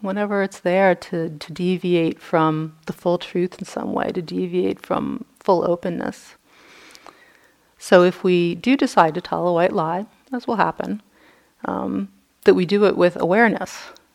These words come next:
and with intention and not out of habit, out-, not out of blind habit. Um, this is, again, one of the many ironies of the Dharma, that it's, uh, much better to do something unskillful consciously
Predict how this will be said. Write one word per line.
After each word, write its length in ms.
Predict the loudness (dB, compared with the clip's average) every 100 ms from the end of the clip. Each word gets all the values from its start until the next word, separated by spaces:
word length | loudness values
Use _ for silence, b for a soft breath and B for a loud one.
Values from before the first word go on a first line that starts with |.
| _ _
and 360 | -8 -6 -8 -4
with 200 | -4 -4
intention 580 | 2 4 4 -2 -8 -16 _ _ _ _
and 120 | -8 -2
not 380 | 2 2 2 -4
out 260 | -2 0 -2
of 160 | -4
habit, 420 | 2 2 2 -4 -12 _ _ -12
out-, 160 | -10 -8
not 240 | -6 -4
out 120 | -4 -4
of 100 | -6
blind 360 | -4 -2 -2
habit. 420 | 0 0 0 -6 -12 B B B B B B _
Um, 340 | -12 -10 -12 -14
this 140 | -10 -8
is, 180 | -8 -8
again, 400 | -2 4 4 4
one 140 | 0
of 80 | 0
the 60 |
many 260 | 0 0 2
ironies 720 | 4 4 4 2 0 -2 -4
of 160 | -6 -6
the 60 | -2
Dharma, 560 | 0 2 2 -2 -6 B B B B _
that 180 | 4 4
it's, 320 | 2 -2 -10
uh, 300 | -8 -8 -8
much 380 | 2 4 4 4
better 260 | 2 4 2
to 140 | -4
do 200 | -6 -6
something 440 | -2 -4 -2 -2 -2
unskillful 920 | -4 -6 0 0 0 -4 -4 -6 -8 -14 0
consciously 720 | 4 4 0 -4 -4 -4